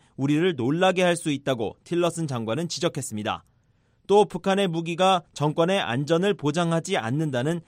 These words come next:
기존의 입장을 되풀이하기도 했습니다. 특히 이미 여러 차례 강조한 것처럼 김정은 국무위원장이 핵무기를 보유하지 않고 운반 수단을 개발하지 않았다면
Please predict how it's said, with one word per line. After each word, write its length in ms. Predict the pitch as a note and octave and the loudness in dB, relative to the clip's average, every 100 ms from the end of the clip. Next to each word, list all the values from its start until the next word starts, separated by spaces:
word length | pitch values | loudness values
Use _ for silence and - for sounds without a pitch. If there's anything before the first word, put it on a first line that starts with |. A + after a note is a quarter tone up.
| _ - | _ -8
기존의 380 | D#3+ F#3+ G3 E3+ | 0 2 2 0
입장을 340 | D3 D3+ F#3+ | -2 0 0
되풀이하기도 680 | - C3+ - F3 D#3+ C3+ A#2+ | 0 -4 -2 0 0 0 -4
했습니다. 460 | G2+ G#2 G#2 E2+ _ _ _ _ _ _ _ _ | -4 -4 -4 -6 _ _ _ _ _ _ _ _
특히 400 | G3+ A3 G#3+ E3+ | -4 0 -2 0
이미 300 | F3+ G#3 E3 | 0 2 4
여러 260 | C#3 E3+ | 4 4
차례 320 | F3+ F#3 F3+ F3+ | 2 0 0 -2
강조한 460 | C3+ C#3+ D#3+ D#3+ | -2 0 2 2
것처럼 420 | D3 D3 D3+ F3+ E3 _ - | 0 0 2 2 -2 _ -4
김정은 460 | F3 F3 F3+ G#3 | 0 2 0 -2
국무위원장이 800 | - F3+ F#3+ F#3 E3 D3 B2 E2+ _ _ _ | -2 0 2 2 2 0 -2 -8 _ _ _
핵무기를 520 | G#3 G#3 F#3+ F#3 G#3+ | -2 2 2 4 4
보유하지 520 | E3 D3+ F3 E3+ E3 E3 | 4 2 4 2 2 0
않고 400 | B2 C3+ G2+ - _ - | 0 -2 -6 -6 _ -4
운반 340 | D#3+ F3 F3+ | 0 2 0
수단을 420 | E3 D#3 D#3 G3 | 0 -2 0 -2
개발하지 560 | F3+ C3 D3+ D3 D3 E3+ | -2 0 2 2 0 -2
않았다면 600 | D3+ C#3+ D3 D3 B2+ | 0 -2 0 -2 -2